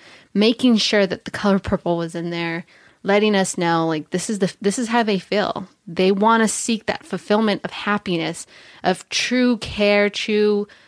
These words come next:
uh, loyalty and royalty. And they want a nice balance of that. The magic,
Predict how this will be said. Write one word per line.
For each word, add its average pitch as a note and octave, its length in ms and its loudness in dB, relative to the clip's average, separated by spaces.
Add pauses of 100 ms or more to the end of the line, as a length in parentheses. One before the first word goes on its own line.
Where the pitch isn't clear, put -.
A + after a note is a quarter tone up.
(220)
uh, F#3 300 -2
loyalty G#3 960 2
and F3+ 260 -2
royalty. F3+ 800 -2 (640)
And G3 260 0
they G3 80 2
want A3 220 2
a A3 40 2
nice A3 220 0
balance A3 440 2
of F3 100 -2
that. F3 220 -2
The E3+ 80 -6
magic, A3 680 0